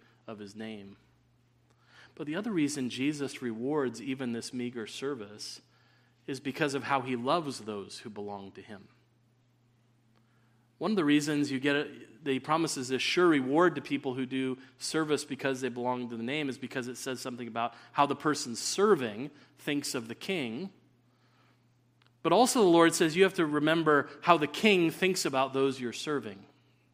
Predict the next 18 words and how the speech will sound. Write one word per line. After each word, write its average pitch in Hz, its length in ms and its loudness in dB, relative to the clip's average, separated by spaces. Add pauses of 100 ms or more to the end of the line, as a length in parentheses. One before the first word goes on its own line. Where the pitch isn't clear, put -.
(1200)
How 165 140 6
the 147 100 0
king 226 360 4
thinks 156 340 0
about 123 300 2
those 131 460 0 (320)
who 139 140 -4
belong 117 440 -4
to 113 120 -12
him. 104 340 -10 (1500)
And 160 180 0
why 190 220 10
does 185 200 6
he 180 100 0
promise 180 560 4
this 135 200 0
sure 156 380 0
reward? 123 760 0